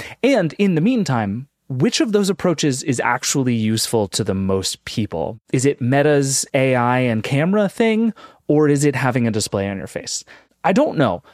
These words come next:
but I am absolutely convinced that Meta in particular is ready to see this all the way through. Alex Heath on our team has done some really good reporting on the roadmap. The roadmap is long. Meta is in this for the long haul.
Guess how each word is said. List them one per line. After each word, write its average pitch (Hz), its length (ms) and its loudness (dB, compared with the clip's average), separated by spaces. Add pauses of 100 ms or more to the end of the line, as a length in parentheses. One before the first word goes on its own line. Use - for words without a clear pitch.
but 151 80 0
I 160 60 4
am 214 320 2
absolutely 180 580 0
convinced 113 640 -4
that 131 160 -2
Meta 151 420 2
in 123 100 -4
particular 113 480 0
is 101 220 -2
ready 117 360 0
to 123 120 -2
see 113 240 0
this 104 340 0 (160)
all 123 360 4
the 123 80 0
way 110 160 0
through. 87 340 -8 (140)
Alex 151 240 2
Heath 165 200 0
on 151 60 0
our 135 80 0
team 135 200 -2
has 120 100 -2
done 123 120 -2
some 110 140 -4
really 113 160 0
good 104 140 -2
reporting 101 380 -2
on 98 200 -2
the 90 100 -4
roadmap. 165 460 2 (320)
The - 80 -10
roadmap 101 380 -2
is 85 160 -8
long. 139 500 0 (240)
Meta 117 300 2
is 104 180 0
in 98 140 -2
this 90 160 -4
for - 120 -8
the 92 120 -4
long 82 260 -8
haul. - 240 -14